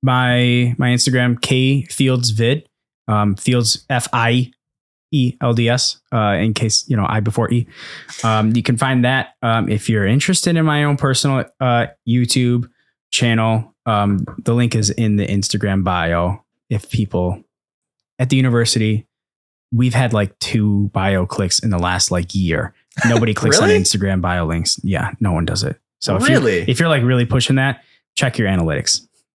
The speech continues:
Speaker 1: Make
Speaker 2: Okay.
Speaker 1: sure you, you got the data to back it up to keep pushing that. Um, but anyways, you can find my YouTube channel through the Instagram bio.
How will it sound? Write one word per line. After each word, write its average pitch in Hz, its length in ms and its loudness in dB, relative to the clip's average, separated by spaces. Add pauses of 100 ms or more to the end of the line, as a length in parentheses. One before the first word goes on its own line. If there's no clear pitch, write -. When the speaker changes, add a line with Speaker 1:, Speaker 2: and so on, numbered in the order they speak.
Speaker 1:
Make 113 100 2
Speaker 2:
Okay. 104 60 0
Speaker 1:
sure 117 180 2
you, 101 320 2
you 98 260 0
got 98 160 -2
the 98 80 0
data 90 280 0
to 85 60 -2
back 85 280 -2
it 87 60 -2
up 78 220 -4 (180)
to - 80 -12
keep 139 180 -2
pushing - 280 0
that. 143 200 -4 (500)
Um, 98 180 2
but 113 100 0
anyways, 127 380 2 (300)
you 139 80 2
can 123 120 0
find 143 160 0
my 131 80 2
YouTube 123 280 0
channel 120 200 0
through 113 160 -2
the 107 60 0
Instagram 104 340 0
bio. 98 400 0